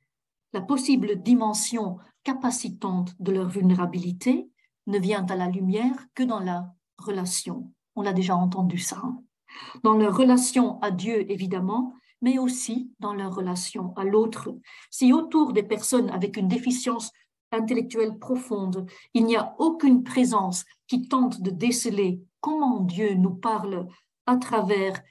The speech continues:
ou depuis ce lieu d'extrême vulnérabilité, il ne se passe rien de capacitant, ni pour les personnes avec une déficience, ni pour les personnes autour, ni pour les proches aidants.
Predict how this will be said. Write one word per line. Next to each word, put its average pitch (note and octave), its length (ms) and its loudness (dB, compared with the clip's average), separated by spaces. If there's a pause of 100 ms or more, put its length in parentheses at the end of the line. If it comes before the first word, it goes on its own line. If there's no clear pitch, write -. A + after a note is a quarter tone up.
(140)
ou G3+ 100 -4
depuis B3+ 640 2
ce - 180 -6
lieu G3 260 0
d'extrême F#3+ 480 -4
vulnérabilité, F#3 920 -2 (460)
il G#3 120 0
ne G3+ 60 0
se F#3+ 140 0
passe A#3+ 320 -2
rien F#3 640 -2
de - 80 -12
capacitant, F#3 840 -6 (340)
ni B3 340 4 (100)
pour G#3+ 120 -6
les G#3 100 -4
personnes F#3+ 340 -6
avec F#3 280 -6
une F#3 100 0
déficience, A#3+ 800 -2 (540)
ni A#3 340 6 (240)
pour G#3+ 140 -4
les G3+ 100 0
personnes G3+ 600 -4 (280)
autour, A3 640 -4 (180)
ni G#3 260 -2 (120)
pour G3+ 160 0
les F#3+ 100 2
proches F#3 320 -4
aidants. F#3 400 -2